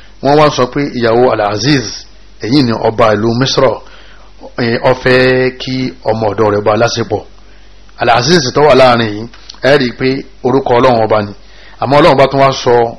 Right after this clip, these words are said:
ọ̀kan náà àwọn ẹrú rẹ̀ bẹ́ẹ̀. Ṣé rí Aziz tỌ́lọ́run, ó yàtọ̀ sí Aziz ti ọba Misra. Eh, ó kọ́ lè jọra wọn, àmọ́ túmọ̀ rẹ̀ ò jọra wọn rárá o.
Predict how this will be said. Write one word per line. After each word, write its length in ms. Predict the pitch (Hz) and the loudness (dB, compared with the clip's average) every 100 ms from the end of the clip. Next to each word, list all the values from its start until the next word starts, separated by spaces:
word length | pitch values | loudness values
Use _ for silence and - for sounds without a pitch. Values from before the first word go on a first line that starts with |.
| - | -8
ọ̀kan 240 | 113 - 135 | -6 -2 0
náà 120 | 135 | 2
àwọn 120 | 113 | 2
ẹrú 140 | 117 117 | 2 0
rẹ̀ 120 | 104 | -2
bẹ́ẹ̀. 200 | 113 120 - - - - | -2 -4 -4 -16 -20 -4
Ṣé 180 | 139 | 0
rí 80 | 135 | 2
Aziz 420 | 147 110 107 139 - 110 | 2 0 -2 -6 -6 -6
tỌ́lọ́run, 280 | 113 120 110 | -2 -2 -2
ó 80 | 127 | 0
yàtọ̀ 220 | 127 104 | -2 -2
sí 120 | 104 131 | -8 -6
Aziz 340 | 101 117 113 117 | -6 -6 -6 -8
ti 260 | - 104 101 | -10 -12 -12
ọba 240 | 101 98 98 | -6 -4 -4
Misra. 340 | 113 - 113 - - - - - - - | -4 -2 -2 -4 -14 -20 -20 -20 -20 -8
Eh, 140 | 123 123 | -2 0
ó 140 | 156 | 2
kọ́ 140 | - 131 | 2 2
lè 60 | 123 | 2
jọra 240 | 123 120 | 2 2
wọn, 220 | 117 117 120 - | 2 -2 -6 -12
àmọ́ 200 | 110 117 139 | -6 -4 -4
túmọ̀ 300 | 117 110 104 | -4 -2 -4
rẹ̀ 100 | 98 | -4
ò 40 | |
jọra 180 | 107 104 101 | -2 -2 0
wọn 140 | 104 | 0
rárá 180 | 117 113 | 2 2
o. 120 | 104 | 0